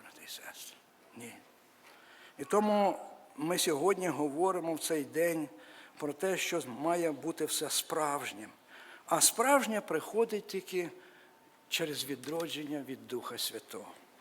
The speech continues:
А буває і полярно протилежна позиція, коли зовсім перестають говорити про поводження,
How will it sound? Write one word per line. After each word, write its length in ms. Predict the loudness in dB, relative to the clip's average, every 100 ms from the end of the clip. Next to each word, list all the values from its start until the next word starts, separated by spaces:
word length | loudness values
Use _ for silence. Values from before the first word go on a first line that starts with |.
| -20 -20 -20 -20 -20 -20 0
А 80 | 4
буває 500 | 12 12 12 12 10
і 80 | 6
полярно 540 | 8 12 12 12 10
протилежна 840 | 6 6 8 10 10 10 6 2 -2 -12 -20 -20 -20 -20 -6
позиція, 600 | -2 2 2 0 -2 -4 -12 -20 -20 -20 4
коли 260 | 10 12 12
зовсім 600 | 12 12 12 12 8 10
перестають 680 | 12 12 12 10 10 8 6
говорити 640 | 6 6 8 8 8 6
про 440 | 2 4 6 6 4
поводження, 960 | -2 4 4 6 4 4 0 -4 -8